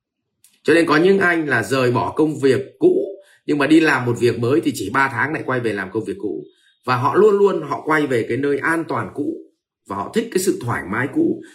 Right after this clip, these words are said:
thì cái đấy gọi là thói quen nghĩ. Còn thói quen muốn là có những người muốn trao đi, có những người chỉ muốn nhận lại thôi. Có những người thì cũng muốn nhận lại nhưng mà nhận lại vật chất, nhận lại cảm xúc,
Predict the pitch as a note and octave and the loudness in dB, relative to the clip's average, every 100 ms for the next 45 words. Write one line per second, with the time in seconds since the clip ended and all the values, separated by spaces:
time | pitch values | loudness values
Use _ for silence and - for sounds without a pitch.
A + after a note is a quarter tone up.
0 | _ - B2 C3 D3 - - - B2 E3+ | _ -2 2 2 2 0 -4 -4 0 0
1 | - C#3+ B2+ C3 E3 - - _ _ _ | 0 0 2 2 2 0 -12 _ _ _
2 | _ _ _ _ _ _ A#2+ A#2 B2+ F3+ | _ _ _ _ _ _ -4 -2 0 2
3 | G3 E3 D#3+ F3 - - - - - _ | 4 4 6 6 4 -4 -16 -20 -20 _
4 | - A#2 A#2+ C#3 E3+ D#3 A#2+ A2+ C3+ D#3 | -4 -2 0 0 2 4 4 4 2 2
5 | E3 D#3+ D#3+ F3 C#3 - _ _ _ - | 0 2 4 4 2 -10 _ _ _ -4
6 | B2 C#3 C#3+ G#2+ G#2+ F#2 A#2+ E3+ F3 G#2+ | -2 2 2 2 0 2 2 4 2 0
7 | A#2 - - G2 _ _ _ _ B2+ D3 | -2 -2 -8 -16 _ _ _ _ 0 2
8 | F3 E3+ B2+ A2 G#2+ G#2 G2 - B2 G3 | 4 6 4 4 2 2 2 2 0 4
9 | E3+ F#3+ G#3+ A#2 A2+ - - B2 A#2 G2+ | 6 4 0 0 0 0 -2 -4 -2 -2
10 | G2+ F#2+ F#2 G2 A#2 - E3+ F#3 C#3 - | -4 -6 -8 -8 -8 -4 -2 -2 -4 -4
11 | G2 - - E2+ D2 - F#3 | -8 -8 -6 -6 -6 0 0